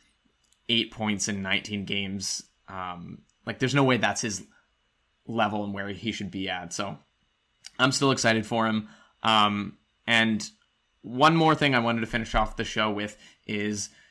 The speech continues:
talking about some more, more positive things here. And obviously a lot of people are pretty apathetic right now, myself included. So it's kinda hard to be motivated to watch the games.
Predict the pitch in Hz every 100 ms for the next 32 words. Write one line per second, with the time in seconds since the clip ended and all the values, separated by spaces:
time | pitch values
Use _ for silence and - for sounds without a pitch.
0 | _ _ _ - 139 131 131 117 - 110
1 | 107 104 - 117 104 107 101 101 101 87
2 | 101 98 101 98 - _ _ _ 104 98
3 | 98 101 - - _ _ _ _ 147 139
4 | 151 127 117 104 123 113 107 104 104 -
5 | 123 110 117 - 120 117 135 120 127 139
6 | 110 110 117 110 107 117 110 110 120 -
7 | 104 - - _ _ _ _ _ _ -
8 | - 196 180 151 143 139 123 - 123 127
9 | 117 110 123 110 104 104 117 107 107 -
10 | 95 107 107 101 98